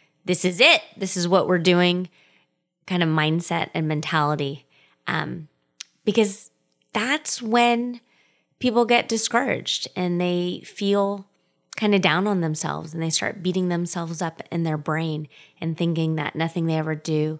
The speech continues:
is good enough or right because they are so gung-ho in one direction that they forget that real life has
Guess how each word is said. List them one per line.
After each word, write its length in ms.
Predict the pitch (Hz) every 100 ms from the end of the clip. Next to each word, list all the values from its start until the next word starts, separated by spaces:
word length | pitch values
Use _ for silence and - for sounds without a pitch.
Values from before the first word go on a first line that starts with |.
| _ _ _ -
is 200 | 165 143
good 220 | 180 170
enough 460 | 160 156 151 - -
or 120 | 170
right 600 | 156 156 147 160 - - _ _ _ -
because 760 | 160 - - 160 147 151 147 - _ _ -
they 200 | 165 160
are 120 | 156
so 460 | - - 175 175
gung-ho 1200 | 160 131 185 170 170 165 - - 180 180 147 147 - _ _ _ _ -
in 380 | 175 160 160
one 320 | 156 160 156 156
direction 760 | 156 143 151 - - 131 165 - _ -
that 160 | 160 156
they 120 | 147
forget 540 | - 160 165 240 185 - _ _ -
that 280 | 170 123
real 180 | 151 156
life 380 | 147 123 110 -
has 340 | - 151 147